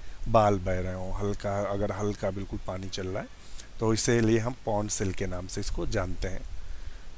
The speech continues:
और ए-, Chlamydomonas, एनाबीना, नॉस्टॉक के बारे में पहले हमने आपको जानकारी दे दी है, वो सेम जानकारी पुनः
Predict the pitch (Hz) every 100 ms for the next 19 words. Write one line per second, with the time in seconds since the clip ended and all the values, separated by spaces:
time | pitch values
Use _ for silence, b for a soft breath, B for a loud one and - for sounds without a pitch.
0 | - - 131 113 113 - - - - 127
1 | 120 120 127 151 151 160 143 117 117 120
2 | 131 139 113 101 - 104 - 104 104 104
3 | 98 101 101 98 95 - 101 90 90 95
4 | 95 107 113 127 127 135 113 - 107 98
5 | 92 92 95 123 - -